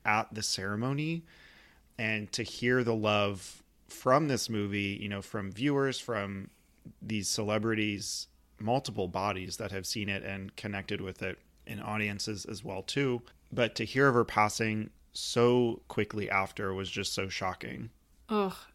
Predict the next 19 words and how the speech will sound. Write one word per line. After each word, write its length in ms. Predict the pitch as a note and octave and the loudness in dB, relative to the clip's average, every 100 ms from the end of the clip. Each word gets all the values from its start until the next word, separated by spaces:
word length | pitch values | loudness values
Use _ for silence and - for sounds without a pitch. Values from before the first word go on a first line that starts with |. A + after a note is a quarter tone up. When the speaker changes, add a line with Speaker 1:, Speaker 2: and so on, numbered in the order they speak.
| _ | _
Speaker 2:
Yeah, 340 | A3 C4 D#4+ | -2 0 2
it 40 | G3 | 2
was 260 | F#3+ G3 - _ | 2 -2 -6 _
heartbreaking 800 | - A#3 C4 A3 G#3+ G3+ G3+ F#3+ | 0 2 2 4 4 4 0 0
and 320 | E3+ F3+ E3+ | -2 -4 -2
so 400 | - - A#3 B3+ | 0 2 4 4
sudden, 640 | A#3 - G#3+ G3+ E3 D#3+ F#3 - - | 4 2 2 2 0 -2 -4 -10 -6
especially 560 | A3 A3 C#4 C#4+ A3+ G3 | -2 2 4 4 4 4
to 120 | G3+ | 2
see 240 | F#3+ B3 | 2 2
her 220 | B3+ F#3 E3 | 2 0 2
there 500 | F#3 C4 B2+ D2+ - | 2 2 0 0 -4
and 180 | F3+ F#3+ | -2 -2
to 120 | F#3 | 0
see 220 | F#3+ B3 B3 | 0 2 2
her 480 | G#3 F3+ F3 E3+ - _ - | 4 6 4 2 -4 _ 0
in 200 | A3 G#3+ | 2 4
pictures 680 | C4+ D#4+ - G#2+ G2 A3 - | 2 0 0 0 0 -2 -4
with 380 | G#3 G#3 G#3+ G#3+ | 0 4 6 4